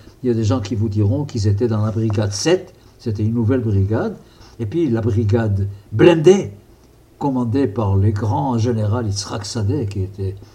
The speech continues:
absolument remarquable, Yitzhak Sadeh. Et puis, à la fin, tout, presque à la fin de la guerre, Khativat Oded, et qui était dans l'est de la Galilée, à l'est de la Galilée.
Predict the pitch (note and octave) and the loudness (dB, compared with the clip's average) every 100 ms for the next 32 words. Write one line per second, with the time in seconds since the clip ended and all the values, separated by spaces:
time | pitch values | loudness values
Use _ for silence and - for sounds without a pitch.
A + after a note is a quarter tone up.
0 | - - - B2+ A2 G#2+ G#2+ G2 F#2+ - | -10 -8 -6 -6 -4 -4 -4 -4 -6 -6
1 | - A#2+ G2+ G2+ - - A2+ - G#2 - | -10 -8 -8 -10 -18 -16 -12 -8 -8 -8
2 | F2+ G#2 B2+ B2+ - - - - - - | -8 -4 -4 -6 -16 -20 -20 -20 -14 -8
3 | G2+ D3+ C#3 G#2+ G#2+ A2 G2+ G2+ - C#3 | -4 0 2 2 0 2 2 2 0 -4
4 | G#2+ - - E3 - B2+ G#2+ A2+ G2+ G2+ | -4 -10 -4 -4 -2 -4 -4 -2 0 0
5 | C3 C3 - - - B2 G2+ A#2 A#2+ - | 0 -4 -14 -16 -6 -4 -2 -2 -2 2
6 | E3+ D3 C3 C3+ F3+ A3 - - - - | 4 6 4 2 2 -2 -4 -20 -20 -8
7 | D3+ C3 G2+ C#3 A#2+ G2+ D#3+ F3+ F#3+ F#3+ | -2 -2 -2 0 -2 0 4 6 4 2
8 | F#3+ - - - B2+ B2 C3 A#2+ A#2 A2+ | -4 -12 -20 -14 -10 -6 -4 -4 -2 -2
9 | A2 A2 A3+ A3+ - - B2 C3 B2 B2 | -2 4 4 4 -8 -12 -4 0 0 0
10 | A#2+ D3 C3 A2+ F#2+ A#2+ B2+ G3+ - - | 2 2 2 0 0 2 4 4 0 -10
11 | B2+ A#2 A2+ B2 A#2 G#2+ A2 A2+ C3+ A2+ | -12 -8 -2 -2 0 -2 -4 -2 -2 0